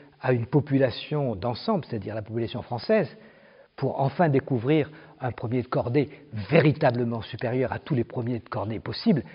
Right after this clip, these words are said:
c'est-à-dire celui qui est à l'Élysée, vous voyez bien que, euh, ça me coûterait extrêmement cher. Alors heureusement qu'il y a le suffrage universel, n'est-ce pas, qui est, euh, orienté, comme vous le savez sans doute.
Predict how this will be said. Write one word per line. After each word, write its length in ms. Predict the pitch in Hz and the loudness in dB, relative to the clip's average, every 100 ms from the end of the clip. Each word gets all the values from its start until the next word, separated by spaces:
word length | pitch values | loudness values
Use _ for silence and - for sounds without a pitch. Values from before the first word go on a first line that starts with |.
| - - - | -20 -20 -20
c'est-à-dire 320 | - 107 101 98 | -10 -8 -6 -4
celui 240 | 120 120 | -4 -2
qui 80 | 120 | -2
est 80 | 101 | -2
à 40 | |
l'Élysée, 540 | 107 101 110 120 190 - - - - - | -2 -2 -2 4 4 4 -8 -20 -20 -10
vous 140 | 110 | -6
voyez 240 | 113 117 101 | -4 -2 0
bien 240 | 127 156 - - - | 0 0 -2 -18 -6
que, 100 | - | 0
euh, 640 | 127 127 123 127 113 123 113 - - | 2 2 0 -2 0 -2 -2 -4 -6
ça 100 | - | -2
me 120 | 131 123 | 0 -2
coûterait 460 | - - - 220 - | -4 0 2 2 2
extrêmement 1000 | 196 - - - - 202 208 165 147 113 | 2 2 -6 -6 4 8 8 8 4 0
cher. 720 | - - 127 104 98 - - - _ _ _ _ _ _ _ _ _ _ | -4 -4 -2 -2 -4 -14 -18 -20 _ _ _ _ _ _ _ _ _ _
Alors 140 | - 80 | -12 -8
heureusement 280 | 95 107 | -4 -4
qu'il 100 | 131 | -4
y 20 | 110 | -6
a 20 | |
le 60 | - | -8
suffrage 300 | 101 120 104 | -8 -8 -6
universel, 500 | 101 107 - 135 120 | -6 -8 -6 -6 -6
n'est-ce 180 | 90 | -8
pas, 180 | - 131 - - - - - - | -8 -8 -8 -18 -20 -20 -20 -8
qui 220 | 117 110 | -4 -4
est, 160 | - 104 | -6 -8
euh, 280 | 107 101 - | -10 -10 -10
orienté, 680 | - 110 117 113 - 151 170 165 - - - _ | -4 -2 -2 -4 -4 -2 -2 -4 -20 -20 -20 _
comme 180 | - 101 | -4 -2
vous 80 | 101 | -2
le 60 | 107 | -4
savez 280 | 113 104 | -4 -6
sans 180 | 110 107 | -6 -8
doute. 260 | 107 143 | -6 -6